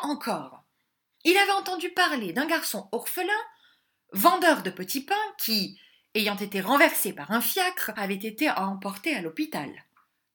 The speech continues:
Là, il avait subi l'amputation d'une jambe au-dessus du genou. Et, aujourd'hui même, continuait son commerce avec des béquilles.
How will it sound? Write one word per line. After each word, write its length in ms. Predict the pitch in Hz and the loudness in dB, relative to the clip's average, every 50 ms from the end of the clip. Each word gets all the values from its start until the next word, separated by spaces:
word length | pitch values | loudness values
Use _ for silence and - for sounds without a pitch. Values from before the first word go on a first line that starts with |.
| _ 135 139 | _ -10 -4
Là, 340 | 170 185 220 247 240 - - _ _ _ _ _ _ _ _ _ _ - | -2 -2 0 -2 -4 -8 -16 _ _ _ _ _ _ _ _ _ _ -12
il 100 | 180 180 | -10 -10
avait 180 | 175 170 170 185 | -8 -8 -8 -10
subi 380 | 190 - - 185 175 185 202 | -10 -10 -12 -10 -10 -10 -8
l'amputation 760 | 190 196 190 190 190 - 196 - 190 190 190 - - 208 208 | -8 -8 -8 -8 -10 -12 -12 -10 -10 -10 -10 -10 -10 -10 -8
d'une 300 | 202 190 190 185 185 185 | -8 -8 -6 -6 -6 -8
jambe 500 | 185 175 190 196 196 202 202 190 196 190 - _ _ _ _ | -8 -6 -4 -4 -4 -4 -4 -6 -6 -8 -12 _ _ _ _
au-dessus 640 | 240 269 285 - - 247 - - - - 269 233 | 2 2 4 2 2 0 -2 -2 -2 -2 -4 -4
du 100 | 196 208 | -6 -8
genou. 400 | 202 185 175 165 156 147 131 135 _ _ _ _ _ _ _ _ _ _ _ _ _ _ _ _ _ _ - | -10 -10 -10 -12 -14 -16 -18 -20 _ _ _ _ _ _ _ _ _ _ _ _ _ _ _ _ _ _ -14
Et, 340 | 180 175 175 170 165 165 165 _ _ _ _ _ _ _ - | -12 -10 -10 -10 -10 -12 -16 _ _ _ _ _ _ _ -10
aujourd'hui 520 | 180 185 190 202 208 208 208 208 240 240 | -8 -6 -6 -6 -6 -6 -4 -2 -2 0
même, 460 | 233 233 208 196 180 170 165 160 160 _ _ _ _ _ _ _ _ | 0 0 0 -2 -4 -6 -10 -12 -14 _ _ _ _ _ _ _ _
continuait 600 | _ - 226 254 254 - - 254 240 240 240 240 | _ -6 -4 -4 -2 -2 -2 -2 -2 0 -2 -2
son 220 | - - - 226 214 | -2 -2 -4 -6 -6
commerce 560 | - - 262 254 262 262 269 262 - - - | -4 -4 -2 0 0 0 0 -2 -4 -4 -4
avec 260 | 226 220 226 226 202 | -6 -6 -6 -6 -6
des 120 | 190 233 226 | -4 -4 -4
béquilles. 600 | 226 233 - - - - 214 190 156 139 139 | -4 -6 -6 -8 -10 -8 -10 -10 -12 -14 -16